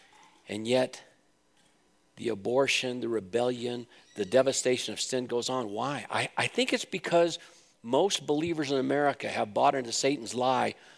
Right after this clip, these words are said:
"Listen, just keep it to yourself. You don't want to bother people with that.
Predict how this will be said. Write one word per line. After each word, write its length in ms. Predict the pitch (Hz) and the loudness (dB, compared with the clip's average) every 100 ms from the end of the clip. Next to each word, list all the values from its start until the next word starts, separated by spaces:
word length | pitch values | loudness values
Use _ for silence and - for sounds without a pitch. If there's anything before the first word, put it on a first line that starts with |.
| - - _ | -20 -20 _
"Listen, 280 | 143 156 135 | -2 -2 0
just 240 | 123 135 - | -2 -2 -4
keep 280 | - 170 | -8 -6
it 100 | 156 | -6
to 80 | 147 | -4
yourself. 760 | 143 135 - 110 104 101 - - _ _ _ _ _ _ _ _ _ _ _ _ - - - | -4 0 0 -2 -6 -12 -18 -20 _ _ _ _ _ _ _ _ _ _ _ _ -20 -20 -18
You 140 | 113 156 | -2 2
don't 120 | 175 | 4
want 100 | 160 | 2
to 60 | |
bother 360 | 123 135 143 135 | 2 4 4 0
people 400 | - 110 - 101 | -6 -12 -10 -12
with 160 | 98 95 | -10 -8
that. 300 | 101 98 | -8 -10